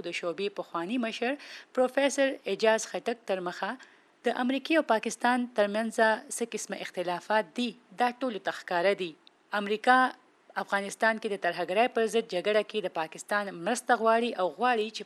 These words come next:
پاکستان د جنګیالو مرسته پرېږدي او، او پاکستان بیا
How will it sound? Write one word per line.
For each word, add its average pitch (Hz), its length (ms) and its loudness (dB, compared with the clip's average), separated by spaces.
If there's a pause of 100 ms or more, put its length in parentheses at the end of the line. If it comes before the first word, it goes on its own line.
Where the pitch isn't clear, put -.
پاکستان 233 680 -4 (540)
د - 20 4 (460)
جنګیالو 190 540 0 (320)
مرسته 202 340 -2
پرېږدي 175 440 -6 (240)
او، 180 60 0 (340)
او 180 80 -4 (100)
پاکستان 233 520 -4 (460)
بیا 262 140 8